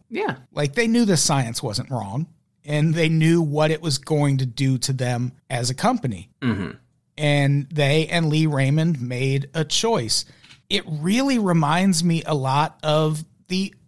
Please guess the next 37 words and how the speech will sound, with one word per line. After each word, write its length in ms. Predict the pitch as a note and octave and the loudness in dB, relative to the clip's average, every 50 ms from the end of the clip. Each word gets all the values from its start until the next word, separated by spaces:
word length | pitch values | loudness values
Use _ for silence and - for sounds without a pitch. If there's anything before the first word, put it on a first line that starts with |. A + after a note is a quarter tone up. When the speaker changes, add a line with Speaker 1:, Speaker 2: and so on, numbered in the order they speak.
| _ - | _ -6
Speaker 2:
opioid 720 | F3+ G#3 A3 - - F#3 D#3 D3 C3 B2+ A#2+ A2 A2 B2 - _ _ _ _ _ _ | -4 -4 -4 -4 -2 -2 0 0 0 0 -2 -4 -6 -10 -14 _ _ _ _ _ _
crisis 880 | - - - D#3+ C#3+ C3+ A#2+ - - - A#2+ G2+ - - - - - - _ _ _ - | -14 -4 -2 0 0 0 0 0 -2 -2 -2 -2 -2 -2 0 -2 -2 -4 _ _ _ -6
in 200 | C#3+ C#3+ C#3 C3+ | -2 0 0 0
this 240 | B2+ A#2 - - - _ _ _ _ _ _ - | 0 0 -2 -4 -4 _ _ _ _ _ _ -20
country, 640 | - - - B2 A2 G2+ - - - F#2 F2 - - _ - | -8 -4 -4 -4 -4 -4 -6 -6 -8 -10 -12 -16 -20 _ -4
in 120 | D#3 D3 | -2 0
Speaker 1:
Yeah. 140 | E3+ D#3+ D#3+ | 2 2 0
Speaker 2:
that 240 | D#3 D3 - - - | 0 -2 -6 -4 0
that 200 | D#3+ D#3+ F3+ F#3+ | 2 2 2 2
is 160 | F#3+ F3 D#3 | 2 0 0
also 880 | - - D#3+ D#3+ F#3+ G#3 - - - E3 D3+ D3+ D3 D3 D3+ C#3+ C#3 C#3 - _ - | 0 2 2 2 2 2 2 0 2 2 2 2 2 2 0 -2 -2 -6 -10 _ -6
kind 200 | - E3+ G3 G#3 | -2 0 2 2
of 80 | G3 | 2
just, 140 | E3+ D#3+ - | 2 2 2
like, 160 | G3 F#3 - | 2 0 0
one 260 | C#3+ D3+ D#3+ E3 F3 | 2 2 2 2 2
family 640 | D3+ - - D3 D#3 F3+ F#3 D#3 C#3 A2+ A2 A2 G#2+ - _ - | 2 2 2 2 4 4 4 4 2 0 -2 -6 -8 -10 _ -16
making 540 | D3+ D3 C#3 D3 D#3+ E3+ D#3+ - E3+ D#3+ | -14 -6 -2 0 2 2 2 2 2 2
a 120 | D#3 D3+ D3+ | 2 2 2
decision 640 | C3+ C#3+ C3 - - D#3+ F3+ F#3 D3+ D#3+ C#3+ C3+ C3+ | 2 0 2 2 2 4 4 4 4 2 2 2 2
that, 340 | C3+ C3 B2 B2 - - _ _ - - - - | 2 2 0 -4 -6 -12 _ _ -20 -12 -4 0
all 160 | F#3 F3 D#3+ | 2 4 4
right, 220 | C3+ A2+ A2+ A2+ | 2 0 -2 -6
we 200 | D3 D3 F3 F#3 | -4 -2 0 2
know 720 | F3+ E3+ E3+ E3 D#3+ D#3 D3+ D3 C#3 C3+ C3+ C3 A#2+ - - _ | 2 4 4 4 6 4 4 4 4 2 2 0 -2 -4 -10 _
what 380 | - C#3 D#3 D3 C#3+ C#3 - | -6 -2 0 0 0 -2 -4
the 100 | - C3 | -6 -4
truth 540 | - - - - A3+ B3+ A3+ B3 - - - | 0 0 2 4 4 4 4 4 2 0 -2
is, 360 | D#3 B2+ A#2 G#2+ G2 G#2+ - | -2 -2 -2 -4 -6 -6 -6
but 180 | - - F3 D#3+ | -2 0 0 2
also 340 | D#3+ E3 D#3+ C#3+ - - C#3+ | 4 4 2 2 2 0 0
we 160 | C#3 D3 D3+ | 2 2 4
have 300 | C#3 D3+ D3+ D3 C#3 C3+ | 4 4 2 2 2 2
this 200 | C#3+ D3 C#3 - | 0 0 0 0
one 300 | C#3+ C#3+ C#3+ C3+ A#2+ A#2+ | 0 0 0 0 0 -2
thing 400 | A#2 - E3 D#3 D3+ C#3 C3+ B2+ | -2 0 2 2 2 2 2 0
that 320 | B2 A#2+ A#2+ A#2 - - | 0 -2 -6 -8 -10 -14